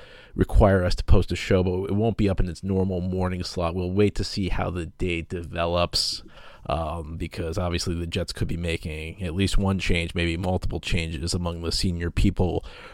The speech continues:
running the operation. So I wa-, I wanna see how that plays out. May wait to hear from some of the key figures to speak to the media before we post a show on Monday. Um,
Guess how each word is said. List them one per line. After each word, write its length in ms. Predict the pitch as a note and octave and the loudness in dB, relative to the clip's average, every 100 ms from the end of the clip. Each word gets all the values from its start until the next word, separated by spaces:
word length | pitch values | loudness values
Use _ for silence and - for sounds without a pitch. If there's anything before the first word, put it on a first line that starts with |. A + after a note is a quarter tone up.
| - | 6
running 300 | A2 A2+ G#2 | 10 10 10
the 140 | G2 | 6
operation. 680 | F#2 F2+ F#2 F2+ F2+ - F2+ | 6 8 6 6 2 0 0
So 160 | - F2 | 2 4
I 80 | |
wa-, 140 | F#2+ G2 | 2 2
I 60 | F#2+ | 2
wanna 180 | G2 | 6
see 120 | - F#2+ | 6 6
how 80 | |
that 160 | F2+ F2 | 4 2
plays 260 | G2+ E2 E2 | 2 2 2
out. 260 | F2 F2+ | 2 2
May 120 | F#2 | 2
wait 180 | F2 F2 | 2 2
to 100 | F2 | 0
hear 280 | D#2 - F#2 | 0 4 4
from 160 | - F2 | 4 4
some 180 | F2+ | 4
of 100 | F2+ | 4
the 80 | F2+ | -2
key 220 | - - | 2 2
figures 500 | F#2 - F#2 F2+ F2 | 2 2 2 2 -2
to 120 | - E2+ | -4 -6
speak 400 | - - F#2+ - | -4 -2 -2 4
to 140 | - | 4
the 100 | F2+ | 4
media 580 | F#2 F#2 F#2 F2 F2 E2+ - - - | 0 0 0 0 -2 -4 -8 -18 -8
before 320 | - - G#2+ F2+ | -2 6 8 8
we 140 | F2+ | 6
post 440 | - - G2+ - | 12 12 12 6
a 40 | F2 | 2
show 400 | - - F2 E2+ | 0 2 2 2
on 260 | F#2 E2 E2+ | 0 -2 0
Monday. 600 | F2 E2+ F2 E2+ E2+ E2+ | -2 0 0 0 0 -2
Um, 500 | F2 D#2+ E2 F2 | -2 -2 -4 -8